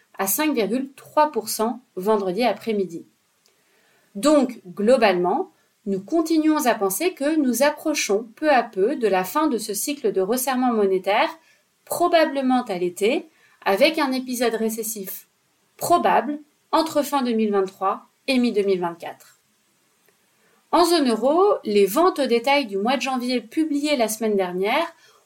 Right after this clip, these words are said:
ont confirmé le faible dynamisme sous-jacent du consommateur,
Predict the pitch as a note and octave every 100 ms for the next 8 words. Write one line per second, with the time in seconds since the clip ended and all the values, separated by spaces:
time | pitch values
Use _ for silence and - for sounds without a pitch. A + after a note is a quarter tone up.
0 | _ - E4 F#4 E4+ D#4 - C4 A3+ C4+
1 | D#4+ A3 F#3 - D#4+ D#4+ G#3+ F#3 B3+ C#4
2 | C#4+ C4+ C#4 B3 G3 F#3+ - C#4 B3+ B3+
3 | C4 G#3+ G#3+ G#3 G3+ F#3 - B3 E4+ F4